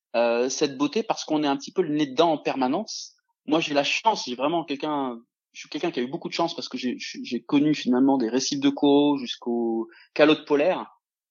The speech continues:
Euh, et je, je, j'apprécie un petit peu vraiment ce, ce, cette chance par rapport à d'autres qui n'ont pas pu découvrir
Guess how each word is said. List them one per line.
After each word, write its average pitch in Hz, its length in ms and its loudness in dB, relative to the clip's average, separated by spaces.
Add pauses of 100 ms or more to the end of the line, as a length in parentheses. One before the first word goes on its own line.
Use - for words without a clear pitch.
(120)
Euh, 120 440 -4
et 143 100 -2
je, 135 120 -8 (580)
je, - 420 -20
j'apprécie 160 580 -4
un 117 80 -4
petit - 140 -16
peu 135 120 -4
vraiment 120 260 -6
ce, - 160 -12
ce, - 260 -18
cette - 300 -10
chance - 300 -2
par 113 120 -2
rapport 113 240 -2
à 110 60 0
d'autres 165 260 2
qui - 120 -8
n'ont 113 140 -2
pas - 220 6
pu - 220 -8
découvrir 123 520 -4